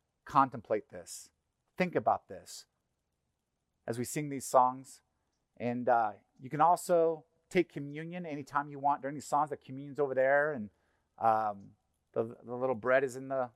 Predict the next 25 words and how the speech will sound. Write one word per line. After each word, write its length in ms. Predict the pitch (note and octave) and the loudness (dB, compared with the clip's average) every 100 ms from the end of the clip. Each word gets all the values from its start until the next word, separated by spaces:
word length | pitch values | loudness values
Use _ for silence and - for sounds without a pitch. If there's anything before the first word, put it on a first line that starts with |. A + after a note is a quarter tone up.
| _ | _
the 60 | - | -10
cup. 280 | - C#3 - | 0 0 0
It's 100 | C3+ | -2
all 120 | B2+ | -2
together 380 | B2 B2 C3 B2 | -2 -4 -2 -2
there, 200 | B2+ C#3 | -2 -4
and 80 | |
you 80 | B2 | -6
peel 260 | - C#3 C3+ | -10 -6 2
it 60 | |
off, 220 | C3 C3 - | 6 4 4
take 200 | C3+ - | -8 0
that. 200 | C#3 C3+ | 0 0
And 140 | A#2+ _ _ _ - | -10 _ _ _ 4
here's 180 | G#3 | 4
why 100 | A#3 | 6
it's 100 | B3 | 4
important 340 | G3+ - F3 D#3+ | 2 0 0 0
to 60 | |
always 240 | D3+ D3+ D3 _ _ - | 0 0 0 _ _ 2
go 120 | C#3+ | 4
back 300 | B2+ C3+ - | 8 8 6
to, 380 | - C3 B2 A#2 _ _ _ _ _ _ _ _ _ | -10 -6 -6 -10 _ _ _ _ _ _ _ _ _
um, 360 | A#2 A2 G2 F2 | 0 0 -2 -10
communion. 540 | - C3+ B2+ A#2+ G2+ | -12 -6 -6 -6 -10